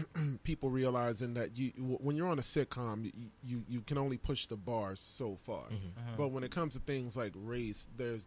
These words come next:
Speaker 1: there's not much that you really need to say for it to be apparent, right? That it's already on the surface. Um,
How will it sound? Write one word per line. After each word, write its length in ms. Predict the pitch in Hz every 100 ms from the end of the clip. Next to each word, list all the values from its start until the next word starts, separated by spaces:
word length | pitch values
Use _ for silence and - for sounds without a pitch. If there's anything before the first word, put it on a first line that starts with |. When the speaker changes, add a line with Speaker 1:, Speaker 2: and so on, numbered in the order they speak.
| -
Speaker 1:
there's 220 | 123 113
not 240 | 135 151
much 220 | 131 131 -
that 220 | 113 -
you 60 | 117
really 320 | 117 107 104
need 500 | 110 120 127 120 -
to 120 | 110
say 320 | - 135 110
for 240 | 101 117 110
it 80 | -
to 80 |
be 160 | 107 101
apparent, 480 | 87 - 131 82 -
right? 240 | 101 107 -
That 140 | 107 98
it's 160 | -
already 400 | 131 117 120 110
on 120 | 101 85
the 60 |
surface. 520 | - 127 113 - - - - - - -
Um, 580 | 123 107 101 98 95